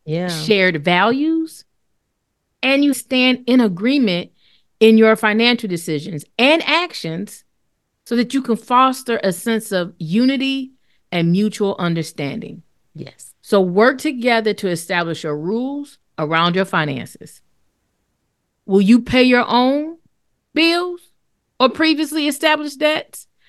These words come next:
Speaker 2: Will the bills be split evenly? Will the person with the greater salary pay more? What is that going to be? There's no right or wrong answer. It is what works best for you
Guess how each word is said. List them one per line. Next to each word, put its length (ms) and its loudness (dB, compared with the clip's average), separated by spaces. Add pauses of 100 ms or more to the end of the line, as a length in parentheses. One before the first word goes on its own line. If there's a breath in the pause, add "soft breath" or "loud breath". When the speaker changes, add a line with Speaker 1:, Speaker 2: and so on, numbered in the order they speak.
(340)
Speaker 2:
Will 160 6
the 100 4
bills 540 0
be 120 2
split 500 0 (120)
evenly? 560 2 (560)
Will 160 6
the 100 0
person 540 0
with 220 2
the 80 0
greater 360 4
salary 560 2
pay 260 4
more? 560 0 (140)
What 320 2
is 120 0
that 280 0
going 240 0
to 80 2
be? 560 -2
There's 240 0
no 180 0
right 220 2
or 60 0
wrong 320 -4
answer. 540 0 (340 soft breath)
It 200 2
is 140 6
what 220 -2
works 340 -2
best 500 -2 (380)
for 100 2
you 540 0